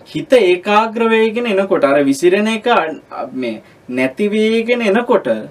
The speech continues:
මොකද වෙන්නේ? හිතේ තියෙන සැහැල්ලුව කයට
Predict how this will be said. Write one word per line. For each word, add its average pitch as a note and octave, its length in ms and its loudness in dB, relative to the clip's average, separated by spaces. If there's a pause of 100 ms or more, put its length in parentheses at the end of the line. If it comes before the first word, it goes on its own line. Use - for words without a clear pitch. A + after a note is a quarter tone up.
(180)
මොකද F#3+ 280 -4
වෙන්නේ? D3 440 0 (1000)
හිතේ D#3+ 380 -6
තියෙන D3 300 -2 (680)
සැහැල්ලුව E3 680 -4 (1080)
කයට F3 360 0